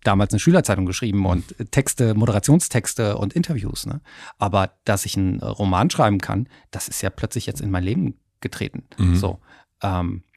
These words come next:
Speaker 1: und
Speaker 2: Und
Speaker 1: dass
Speaker 2: das
Speaker 1: der
Speaker 2: ist
Speaker 1: auch noch
Speaker 2: auch die
Speaker 1: so
Speaker 2: Ar-
Speaker 1: abgeht wie, wie, wie Schockraum und dass er auch noch okay besprochen wird. Also da, da gab's,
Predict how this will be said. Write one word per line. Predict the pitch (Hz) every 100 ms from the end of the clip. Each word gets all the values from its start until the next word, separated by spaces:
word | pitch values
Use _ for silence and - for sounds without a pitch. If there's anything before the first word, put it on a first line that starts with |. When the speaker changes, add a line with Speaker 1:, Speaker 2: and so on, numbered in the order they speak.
| -
Speaker 1:
und | 101
Speaker 2:
Und |
Speaker 1:
dass | 95
Speaker 2:
das | 98
Speaker 1:
der |
Speaker 2:
ist | 107
Speaker 1:
auch |
noch | 113
Speaker 2:
auch |
die | 95
Speaker 1:
so | 117
Speaker 2:
Ar- | 139
Speaker 1:
abgeht | 101 143 113 -
wie, | 113 107 101
wie, | 104 104
wie | 104 104
Schockraum | - 110 - 95 120
und | 120 107
dass | -
er | 117
auch | 110
noch | 110 - _ _ _ _
okay | - 131 - 156 139 117 - - -
besprochen | 117 - - 180 220
wird. | 107 95 -
Also | 101
da, | 98 107
da | 104 110
gab's, | 98 110 101 - -